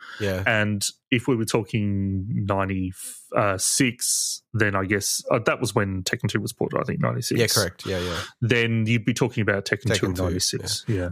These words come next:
Speaker 1: Look, I, yeah, I, I just wanna raise it, you know, 'cause I'm sure someone will, will raise it. But, um,
Speaker 2: Yeah.
Speaker 1: look, it wasn't that big. I don't know. Maybe it's just the arcades that we went to. Tekken wasn't that big in the arcades we went to.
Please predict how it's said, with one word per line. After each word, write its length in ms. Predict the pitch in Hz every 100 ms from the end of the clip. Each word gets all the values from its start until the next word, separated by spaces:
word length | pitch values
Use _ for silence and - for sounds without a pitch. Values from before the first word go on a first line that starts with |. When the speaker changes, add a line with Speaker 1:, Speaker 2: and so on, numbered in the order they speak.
| 123
Speaker 1:
Look, 140 | 175
I, 160 | 185 180
yeah, 300 | 147 113 101
I, 140 | 151
I 100 | 180
just 160 | 185 202
wanna 180 | 139 110
raise 360 | 92 92 87
it, 160 | 78 -
you 60 | -
know, 180 | 95 92
'cause 140 | 113
I'm 80 | 107
sure 160 | - 104
someone 420 | - 95 92 90
will, 240 | 90 87 - -
will 260 | 123 107
raise 320 | 98 107 101
it. 200 | 101 98
But, 180 | - 104
um, 460 | 98 95 92 87 87 _ -
Speaker 2:
Yeah. 280 | 110 92 90 - _ _ _
Speaker 1:
look, 140 | 160 180
it 140 | 214
wasn't 260 | 220 285 381
that 160 | 349 -
big. 220 | 208 185
I 80 | 151
don't 120 | 226
know. 100 | 196
Maybe 220 | 170 196
it's 120 | 247
just 140 | - 208
the 100 | 190
arcades 380 | 143 139 120 107
that 140 | 101
we 160 | 92 107
went 200 | 120 135
to. 260 | - 208 277 _ _ _ -
Tekken 320 | 208 294 269
wasn't 220 | 247 220
that 160 | 156 113
big 340 | 117 92 -
in 80 | 107
the 100 | 107
arcades 540 | 101 - 104 92 - -
we 100 | 104
went 220 | 98 90
to. 260 | - -